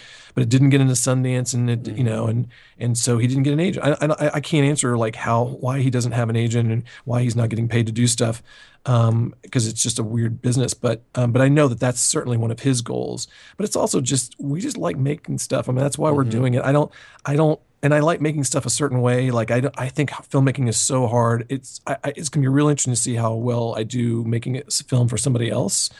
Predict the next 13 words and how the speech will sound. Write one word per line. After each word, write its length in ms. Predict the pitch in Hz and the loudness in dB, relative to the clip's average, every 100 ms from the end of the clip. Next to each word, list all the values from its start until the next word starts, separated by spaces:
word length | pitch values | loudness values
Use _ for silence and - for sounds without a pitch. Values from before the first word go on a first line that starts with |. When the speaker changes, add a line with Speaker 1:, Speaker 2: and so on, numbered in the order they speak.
| - - | -20 -14
Speaker 1:
this 140 | - 131 | -4 2
new 140 | 127 | 2
film 220 | 135 143 | 4 4
that 40 | 139 | 4
I'm 120 | 139 | 4
doing, 300 | 151 156 165 - - - | 2 2 0 -6 -14 -6
because 240 | 127 135 | 2 4
I 80 | 123 | 4
like 260 | 127 139 | 4 2
doing 200 | 135 131 | 2 0
it 120 | 123 120 | 0 0
for 60 | |
myself 580 | 117 113 - 123 117 | 0 0 0 0 0